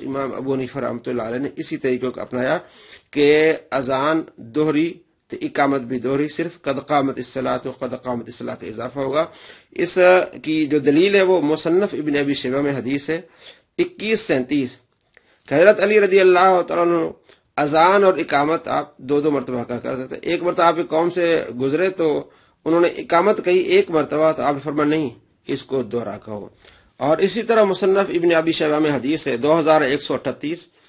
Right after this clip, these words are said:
کہ سلمہ بن اکوع رضی اللہ تعالیٰ عنہ بھی اقامت دوہری کہا کرتے تھے۔ اور حضرت عبداللہ بن زید بھی اقامت دوہری کہا کرتے تھے۔ اور دو ہزار ایک سو بیالیس نمبر حدیث مصنف ابن ابی شیبہ میں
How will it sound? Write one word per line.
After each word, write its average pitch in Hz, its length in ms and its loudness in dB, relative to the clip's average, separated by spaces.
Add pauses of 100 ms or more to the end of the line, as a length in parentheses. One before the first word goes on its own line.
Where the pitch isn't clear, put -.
(180)
کہ 143 140 -4
سلمہ 175 320 2
بن 208 300 6
اکوع 170 260 0
رضی 156 220 2
اللہ 151 440 2
تعالیٰ 139 200 -2
عنہ 143 80 -2
بھی 143 400 -4
اقامت 131 520 -4
دوہری 120 360 -4
کہا 104 200 -8
کرتے 95 320 -14
تھے۔ 127 220 -12 (640)
اور 151 400 4
حضرت 180 420 4 (340)
عبداللہ 156 380 2
بن 175 140 4
زید 165 260 2
بھی 170 120 0
اقامت 165 340 -2
دوہری 160 200 0
کہا 151 180 -2
کرتے 147 300 -6
تھے۔ 151 140 -10 (120)
اور 139 320 0
دو 165 320 2
ہزار 143 380 2 (120)
ایک 135 220 -6
سو 143 160 -4
بیالیس 127 500 -2
نمبر 123 240 -2
حدیث 135 280 -6
مصنف 143 480 -4
ابن 135 220 -4
ابی 123 160 -4
شیبہ 127 380 -4
میں 139 160 -6